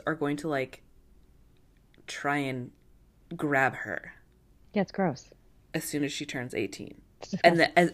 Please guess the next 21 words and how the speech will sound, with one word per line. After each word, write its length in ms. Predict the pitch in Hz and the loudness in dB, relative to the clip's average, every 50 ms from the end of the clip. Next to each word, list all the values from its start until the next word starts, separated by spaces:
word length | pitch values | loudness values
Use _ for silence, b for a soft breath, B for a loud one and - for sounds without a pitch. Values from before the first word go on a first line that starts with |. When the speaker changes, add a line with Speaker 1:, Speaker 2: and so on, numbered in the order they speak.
| - 170 | 4 4
Speaker 1:
as 140 | 165 160 | 4 6
if 160 | 170 170 170 - | 4 2 4 4
that 200 | 165 151 151 - | 2 2 2 2
somehow 360 | - 156 156 160 165 147 143 | 2 2 2 4 2 2 2
then 180 | 143 131 139 139 | 2 0 0 0
makes 220 | 131 127 - - | -2 -2 -4 -4
it 60 | - | -4
okay. 460 | 120 123 120 - 120 - - - - - - _ _ - - _ - - - - | -4 -2 -2 -2 -2 -2 -2 -4 -10 -18 -20 _ _ -20 -20 _ -20 -20 -10 -2
Speaker 2:
Yeah. 200 | 202 - - - - _ - - _ - - _ - - - - | 0 2 2 2 -2 _ -20 -20 _ -20 -20 _ -20 -20 -12 -8
Speaker 1:
Oh. 340 | - 220 226 202 160 B B B B B B B B _ - - - b b b b b b b b b b b b b b b b b b b b - - - - - - - - - - 180 | -8 -6 -6 -6 -8 B B B B B B B B _ -20 -20 -20 b b b b b b b b b b b b b b b b b b b b -20 -20 -20 -20 -20 -20 -20 -20 -14 -12 -10
Like, 180 | - - - - - | -10 -10 -12 -12 -10
no 220 | 185 190 190 196 | -8 -6 -4 -4
wonder 480 | 196 185 180 180 190 226 233 214 175 170 | -4 -2 -2 -2 -2 0 0 0 0 -2
she 180 | - - - | -2 -6 -8
wasn't 380 | 76 73 - 69 - - - - | -8 -8 -8 -10 -10 -12 -12 -10
okay. 540 | - - - - - 78 - - - - 208 208 | -10 -10 -10 -10 -10 -10 -10 -10 -12 -12 -14 -16
Like, 360 | 190 185 - - - - - _ - | -16 -16 -16 -18 -20 -20 -20 _ -16
oh 40 | 185 208 | -16 -14
my 320 | 202 185 175 175 - - - - | -14 -14 -18 -20 -20 -20 -4 -2
God. 80 | 202 | 2
Speaker 2:
Right. 680 | 156 208 277 359 381 311 226 143 - - - - - | 4 6 6 10 12 12 10 10 6 0 -10 -16 -16